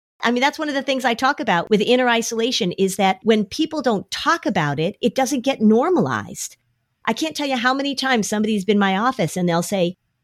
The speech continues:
"I'm gonna tell you something I've never told anybody before." And then they tell me, and I'm like, "It's okay. There it is. Like, of course you felt that way. That was awful." That's what Fred Rogers said.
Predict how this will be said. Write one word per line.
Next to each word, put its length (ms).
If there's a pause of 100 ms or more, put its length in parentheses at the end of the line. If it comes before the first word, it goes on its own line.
(160)
"I'm 120
gonna 180
tell 180
you 280
something 440
I've 180
never 380
told 400
anybody 420
before." 600 (840)
And 140
then 120
they 100
tell 340
me, 400
and 100
I'm 140
like, 300 (600)
"It's 200
okay. 580 (520)
There 300
it 80
is. 180
Like, 200
of 160
course 380
you 100
felt 280
that 200
way. 220
That 220
was 200
awful." 580 (600)
That's 200
what 220
Fred 260
Rogers 440
said. 380